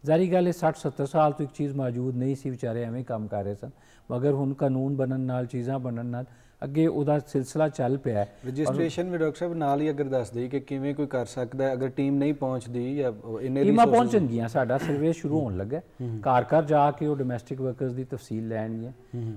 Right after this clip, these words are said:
Speaker 1: ਉਸ ਤੋਂ ਬਾਅਦ ਅਸੀਂ ਉਹ ਪੂਰਾ ਪੰਜ ਛੇ ਮਹੀਨੇ ਦਾ ਪ੍ਰੋਸੈਸ ਕਰਕੇ ਸਾਡੇ ਕੋਲ ਪੂਰਾ ਡਾਟਾ ਆ ਜਾਏਗਾ।
Speaker 2: ਹੂੰ।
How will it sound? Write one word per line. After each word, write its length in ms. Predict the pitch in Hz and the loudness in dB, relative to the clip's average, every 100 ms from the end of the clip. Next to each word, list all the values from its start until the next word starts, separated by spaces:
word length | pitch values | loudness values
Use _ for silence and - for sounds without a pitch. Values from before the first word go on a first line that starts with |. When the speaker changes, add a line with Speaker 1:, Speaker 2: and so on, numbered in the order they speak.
| 98 | -4
Speaker 1:
ਉਸ 160 | 151 143 | -4 -2
ਤੋਂ 160 | 170 | -4
ਬਾਅਦ 340 | 139 143 156 139 | 2 4 4 2
ਅਸੀਂ 240 | - 139 | -4 -4
ਉਹ 80 | 135 | -4
ਪੂਰਾ 360 | 127 127 131 127 - - | -6 -4 -4 -6 -12 -6
ਪੰਜ 220 | 127 123 | -4 -4
ਛੇ 200 | - 135 | -2 -2
ਮਹੀਨੇ 280 | 131 117 117 | -2 -4 -4
ਦਾ 100 | 120 | -6
ਪ੍ਰੋਸੈਸ 480 | 117 120 104 123 - | -4 -6 -4 -8 -6
ਕਰਕੇ 360 | 117 110 - | -6 -6 -8
ਸਾਡੇ 280 | 120 120 107 107 | -8 -6 -6 -6
ਕੋਲ 140 | 113 | -8
ਪੂਰਾ 320 | 107 123 123 117 | -8 -8 -6 -4
ਡਾਟਾ 320 | 104 101 110 | -2 -2 0
ਆ 180 | 104 98 | 0 0
ਜਾਏਗਾ। 360 | 101 98 98 - | -2 -4 -6 -14
Speaker 2:
ਹੂੰ। 100 | - | -10